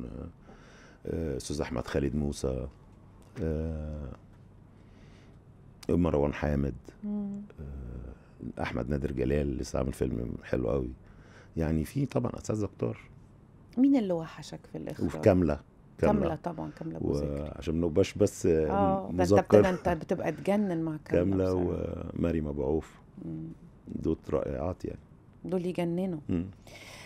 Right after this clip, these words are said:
Speaker 2: آه، بتحب أني مرحلة سياسية من المراحل اللي استعرضتها مسلسل ذات؟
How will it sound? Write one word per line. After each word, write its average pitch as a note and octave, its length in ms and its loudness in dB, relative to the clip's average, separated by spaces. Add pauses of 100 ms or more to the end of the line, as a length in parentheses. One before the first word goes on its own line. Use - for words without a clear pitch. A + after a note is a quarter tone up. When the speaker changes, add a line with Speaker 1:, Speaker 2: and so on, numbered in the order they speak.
(260)
Speaker 2:
آه، G3+ 840 8
بتحب A#3 480 4
أني A#3+ 260 8
مرحلة G3+ 560 4
سياسية F#3+ 800 6
من E3+ 180 4
المراحل E3 600 2
اللي D#3+ 200 0
استعرضتها E3+ 1080 0
مسلسل E3+ 580 -2
ذات؟ - 460 -12